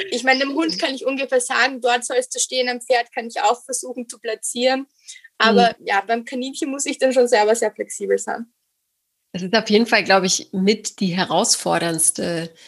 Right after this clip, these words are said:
Speaker 2: Motivgebung, ne? Also, äh, das ist ja, man, ich,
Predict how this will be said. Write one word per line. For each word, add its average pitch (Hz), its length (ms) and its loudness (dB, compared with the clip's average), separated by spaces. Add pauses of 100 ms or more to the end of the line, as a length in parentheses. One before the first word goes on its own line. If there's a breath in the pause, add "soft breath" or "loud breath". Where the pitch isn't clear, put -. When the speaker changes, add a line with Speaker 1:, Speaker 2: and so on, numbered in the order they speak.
(360 loud breath)
Speaker 2:
Motivgebung, 180 1000 -2
ne? 233 200 2
Also, 165 380 0
äh, 147 280 -4
das - 240 -4
ist - 140 -2
ja, 160 340 0 (460 loud breath)
man, 190 180 0
ich, - 220 -2